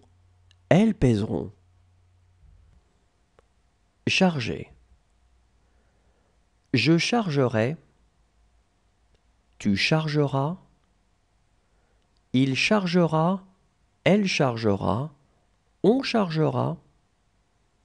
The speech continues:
Nous chargerons. Vous chargerez.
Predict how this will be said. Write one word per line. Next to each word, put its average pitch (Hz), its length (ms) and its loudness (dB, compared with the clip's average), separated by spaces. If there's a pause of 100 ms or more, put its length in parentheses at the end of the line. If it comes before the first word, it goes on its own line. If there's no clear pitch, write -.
(680)
Nous 98 280 2
chargerons. 190 800 0 (1600)
Vous 104 320 0
chargerez. 156 800 -2